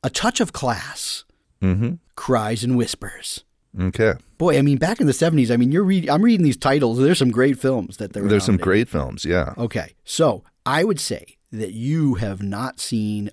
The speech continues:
Speaker 1: A Touch of Class, but you've seen everything else.
Speaker 2: Now, is Touch of Class, that's with, um,
Speaker 1: It's George Segal. It's a comedy. It's, like, a weird thing that it was even nominated. It was a comedy that had Gwen-,
Speaker 2: Oh, yeah.
Speaker 1: Glenda
Speaker 2: Okay, I
Speaker 1: Jackson and, uh, George Segal's having an affair with her. She won Best Actress that year.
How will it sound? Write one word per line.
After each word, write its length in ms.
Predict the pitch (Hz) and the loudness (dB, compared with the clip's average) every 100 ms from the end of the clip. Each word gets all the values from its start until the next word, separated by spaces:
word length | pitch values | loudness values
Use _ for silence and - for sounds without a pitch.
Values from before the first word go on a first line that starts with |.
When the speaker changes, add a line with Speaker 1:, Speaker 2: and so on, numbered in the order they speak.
| - | -12
Speaker 1:
A 60 | |
Touch 340 | - - 120 - | -14 -8 -8 -6
of 120 | 98 | -10
Class, 600 | - 101 80 - - - _ | -10 -12 -10 -10 -8 -10 _
but 120 | 113 | -10
you've 140 | 104 - | -10 -6
seen 200 | 147 127 | -2 0
everything 300 | 120 120 110 | 0 -2 -4
else. 340 | 82 - - _ | -8 -12 -16 _
Speaker 2:
Now, 280 | 120 127 127 | 2 2 4
is 180 | 117 - | 2 0
Touch 340 | - - 175 175 | -2 -4 -2 -6
of 100 | - | -8
Class, 600 | - 143 139 123 - - | -2 2 2 0 -4 0
that's 320 | 110 117 - | 2 2 0
with, 280 | 123 113 104 | 4 4 4
um, 420 | 101 98 90 87 - - - | 4 4 4 0 -4 -14 -8
Speaker 1:
It's 180 | 123 - | -6 -4
George 300 | 120 143 175 | -2 -2 -2
Segal. 600 | - 170 147 113 98 123 | -2 -2 -2 -4 -2 -2
It's 120 | 180 | -2
a 40 | |
comedy. 580 | - 180 233 233 113 104 | -2 0 4 4 2 0
It's, 160 | 135 - | 0 0
like, 120 | - | 2
a 60 | |
weird 400 | 147 151 220 240 | 0 0 -2 -2
thing 220 | - 220 180 | 0 2 2
that 80 | |
it 40 | 156 | 0
was 120 | 143 | 0
even 200 | 165 147 | 0 0
nominated. 440 | 139 139 117 98 | 0 0 0 -2
It 40 | 117 | -2
was 140 | 117 | -2
a 60 | 117 | -4
comedy 540 | - 151 175 175 175 | -4 -2 0 0 -2
that 100 | 143 | 0
had 120 | 113 113 | -2 2
Gwen-, 160 | 113 | 4
Speaker 2:
Oh, 220 | 117 117 113 | 6 6 6
yeah. 340 | 110 107 92 80 | 6 4 2 4
Speaker 1:
Glenda 140 | 107 175 | 4 6
Speaker 2:
Okay, 40 | 85 | 6
I 60 | 101 | 6
Speaker 1:
Jackson 520 | 127 139 - 147 139 | 4 0 0 2 4
and, 340 | 127 113 110 107 | 2 2 0 -4
uh, 340 | 110 104 101 | -8 -8 -10
George 460 | 110 113 - 135 127 | -12 -14 -2 0 0
Segal's 260 | 147 131 120 | -2 -2 -2
having 180 | 123 120 | 0 -2
an 80 | |
affair 300 | 107 - 123 | -4 -2 -2
with 100 | 123 120 | 0 0
her. 80 | 120 | 0
She 120 | 190 | 0
won 200 | 208 175 | 2 2
Best 200 | 139 - | 0 -2
Actress 340 | 123 - 135 | -6 -4 -6
that 180 | - 123 | -6 -6
year. 240 | 131 135 | -4 -4